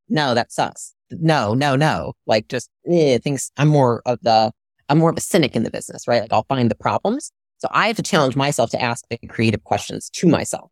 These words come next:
in order to find the right answer. "How might I blank so that I blank?" It's actually a form of copywriting. And I was like, "That actually works for questions too.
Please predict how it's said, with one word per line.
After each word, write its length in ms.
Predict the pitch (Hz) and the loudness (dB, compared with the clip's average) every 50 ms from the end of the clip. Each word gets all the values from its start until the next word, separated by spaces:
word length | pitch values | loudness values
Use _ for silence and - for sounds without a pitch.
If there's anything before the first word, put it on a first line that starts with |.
| _ _ | _ _
in 140 | 117 135 131 | -4 -4 -2
order 160 | 123 113 113 | -2 -6 -6
to 40 | 113 | -2
find 200 | - 120 110 107 | 0 0 2 2
the 40 | |
right 140 | 104 104 - | 2 0 0
answer. 380 | - 117 107 - - - - - _ _ _ _ _ _ _ | -2 -4 -4 -4 -6 -12 -16 -18 _ _ _ _ _ _ _
"How 200 | - - 185 196 | -2 0 2 2
might 300 | 208 180 170 185 196 - - | 4 4 4 2 2 0 0
I 440 | 147 127 113 104 104 120 160 196 - _ _ _ _ _ _ _ _ _ _ _ _ _ _ _ _ | 0 2 2 2 2 0 0 -2 -4 _ _ _ _ _ _ _ _ _ _ _ _ _ _ _ _
blank 500 | 127 135 113 107 151 180 - - - _ _ _ _ | -2 -2 0 0 -2 -4 -4 -8 -20 _ _ _ _
so 240 | - - - 185 156 | -2 0 2 2 2
that 260 | 143 156 156 - - | 2 0 0 0 0
I 360 | 131 117 104 101 98 110 117 - _ _ _ _ _ _ _ _ _ | 0 0 0 0 -2 -4 -6 -8 _ _ _ _ _ _ _ _ _
blank?" 220 | - 120 101 - - _ _ _ _ _ _ _ _ _ _ _ _ _ _ _ _ _ _ _ _ | -4 -4 -4 -4 -10 _ _ _ _ _ _ _ _ _ _ _ _ _ _ _ _ _ _ _ _
It's 80 | - | -2
actually 200 | 175 175 - 180 | 0 2 2 2
a 40 | 170 | 2
form 160 | - 175 156 | 2 2 0
of 120 | 139 123 - | 0 0 0
copywriting. 560 | - 127 123 - 117 104 95 - 131 - 180 - _ _ _ | -2 -2 0 0 -2 -2 -2 -4 -4 -6 -6 -8 _ _ _
And 100 | - 156 | -2 0
I 40 | 156 | 0
was 100 | 156 147 | 0 -2
like, 160 | 165 151 - | -4 -4 0
"That 140 | - 226 240 | 2 2 4
actually 240 | 240 202 - - 196 | 4 2 2 0 0
works 180 | 180 190 - - | 0 0 0 -2
for 100 | 175 - | -4 0
questions 400 | - 185 175 - - 165 170 - | 2 0 0 0 -2 -4 -4 0
too. 240 | - 202 - - | 0 2 2 0